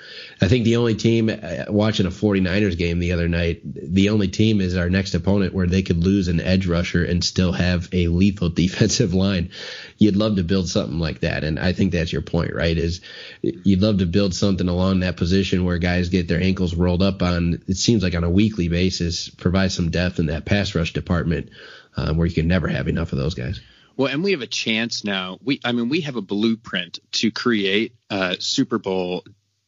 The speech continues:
Speaker 2: winning defense, you know, not just, you know, Super Bowl winning quarterback in an offense, but we have a chance to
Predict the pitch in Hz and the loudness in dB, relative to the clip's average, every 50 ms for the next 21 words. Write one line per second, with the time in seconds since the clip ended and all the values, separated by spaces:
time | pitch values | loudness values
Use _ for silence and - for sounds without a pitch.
0 | _ - - 98 101 110 113 113 110 101 98 98 92 - 101 95 - - 82 78 | _ -14 -12 -4 0 2 2 2 2 0 -4 -4 -4 -2 -2 -2 -2 -4 -10 -8
1 | - - - - - 107 98 92 92 92 95 95 104 107 107 - 117 104 - - | -6 -6 -8 -4 -2 -2 -2 0 0 -2 0 0 0 0 0 0 -2 -2 -2 -4
2 | - - - - - - 110 95 95 92 95 - - - 95 - 92 98 95 95 | -10 -10 -10 -10 -8 -6 -6 -6 -4 -4 -4 -4 -4 -4 -6 -4 -4 -2 -2 -2
3 | 98 92 90 87 - - 104 95 95 87 95 90 87 87 - 90 85 85 85 87 | -2 -4 -6 -8 -4 -4 -2 -2 -2 -4 -4 -4 -6 -6 -6 -8 -8 -6 -2 0
4 | 98 104 101 - 87 85 82 82 - - - - - - - - _ 101 98 120 | 0 -2 -2 -4 -8 -10 -8 -8 -12 -12 -12 -16 -16 -16 -18 -6 _ 0 0 2
5 | 156 170 151 - - - - 104 104 104 - - - - - 95 | 0 0 -2 -4 -4 -2 -2 -2 -2 -2 -4 -6 -6 -4 -6 -6